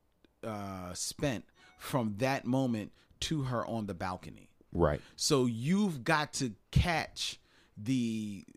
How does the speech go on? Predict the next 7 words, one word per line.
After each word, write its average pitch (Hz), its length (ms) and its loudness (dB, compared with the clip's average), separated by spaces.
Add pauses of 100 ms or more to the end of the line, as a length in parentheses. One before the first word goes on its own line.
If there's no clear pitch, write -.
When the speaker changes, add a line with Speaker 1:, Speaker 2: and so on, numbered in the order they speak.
(160)
Speaker 1:
whatever 160 760 2
torture 123 800 2
she - 240 -2
may 147 200 2
be 131 100 2
going 127 360 -2
through, 87 400 -8